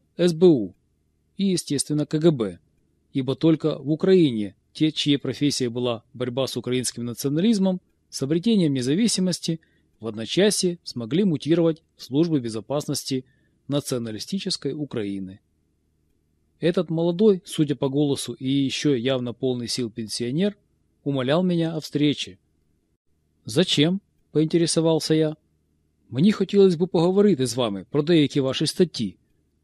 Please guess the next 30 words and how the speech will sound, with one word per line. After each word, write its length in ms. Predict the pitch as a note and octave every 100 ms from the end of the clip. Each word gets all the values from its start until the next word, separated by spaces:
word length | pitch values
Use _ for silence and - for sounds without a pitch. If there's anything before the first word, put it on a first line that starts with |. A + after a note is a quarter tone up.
| _
Я 200 | G2+ A#2
багато 360 | D#3+ C#3 E3 F#3+
в 80 |
чому 260 | - E3+ F#3+
з 60 | E3+
вами 260 | D3+ E3+
не 120 | F#3+
згоден". 420 | E3+ D3 D3+ D#3 D#3+ _ _ _ _ _ _ _ _ _ _ _ _
"Ми 160 | C#3 G3
можемо 400 | A3+ G#3 G3+ F3
і 40 |
так 240 | D3 F#3
розмовляти. 640 | G3 F3+ F#3 F3 E3+ - D#3+ -
Що 240 | - B3
ви 100 | G#3
хотіли 400 | - B2+ C3 B2+
запитати?" 600 | B2 B2+ C#3 B2 G#2+ F#2+ - _ _ _ _ _ _ _ _ _ _ _ _ _ -
И 100 | G#2+
тут 380 | - A#3 - _ _ -
этот 300 | G#3 E3 B2+
отставной 500 | - - B2+ C#3+ B2+
сторож 540 | - D3+ D3 B2+ - -
национальных 640 | B2 - C3 C#3 C3 A#2
ценностей 760 | - F3+ G#3 G3 - - E3+ E3+ _ -
не 100 | B2+
придумал 420 | E3+ G#3+ A#3 E3
ничего 360 | C#3+ - B2 B2
лучшего, 540 | E3+ G#3 - F3 E3+ -
как 220 | C3 -
выдать: 420 | A#2+ A2+ G#2 -